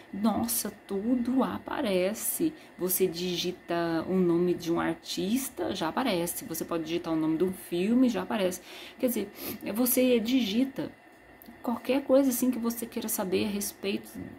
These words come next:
de alguma coisa aí do mundo aí fora, de alguma informação, aí já vem uma páginas, né, um leque de informações, de sites sobre aquele assunto que você digita lá no Google, né? Então, assim, é uma coisa, assim,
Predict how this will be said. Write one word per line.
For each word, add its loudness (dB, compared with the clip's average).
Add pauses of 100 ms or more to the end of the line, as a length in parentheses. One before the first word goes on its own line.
de -6
alguma -2
coisa 2
aí 4
do 0
mundo 2
aí 4
fora, -4 (400)
de -4
alguma 2
informação, 0 (440)
aí -2
já 0
vem 2
uma 8
páginas, 0
né, 2 (320)
um 2
leque 0 (260)
de 0
informações, 0
de -2
sites -2 (400)
sobre 0
aquele 0
assunto -2 (440)
que 0
você 2
digita -2
lá 2
no 4
Google, 4
né? 0
Então, -2
assim, 2
é 4
uma 4
coisa, 0
assim, 0